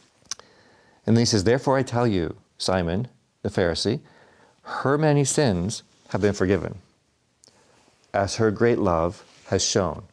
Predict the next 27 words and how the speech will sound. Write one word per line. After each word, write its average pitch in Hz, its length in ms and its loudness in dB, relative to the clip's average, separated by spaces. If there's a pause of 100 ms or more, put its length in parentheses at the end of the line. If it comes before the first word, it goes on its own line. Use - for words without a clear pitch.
(300)
Again, 98 420 2
you 85 60 -4
see - 180 -6
forgiveness 92 760 -2 (360)
and 90 240 -2
love. 80 340 -4 (640)
We 107 140 2
can 98 220 -2
tell 110 580 0
she - 160 -2
has 98 80 2
been 90 140 -2
forgiven 92 360 0
very 90 180 0
much 92 200 -2
because 101 240 -4
of 87 100 -4
how 110 420 -2
much 92 280 -2
she 80 480 -8 (260)
loves. 95 500 -4 (1160)
"But 104 140 0
whoever 110 300 2
has 104 120 -2
been 98 120 -2
forgiven 113 400 0
little, 85 320 -2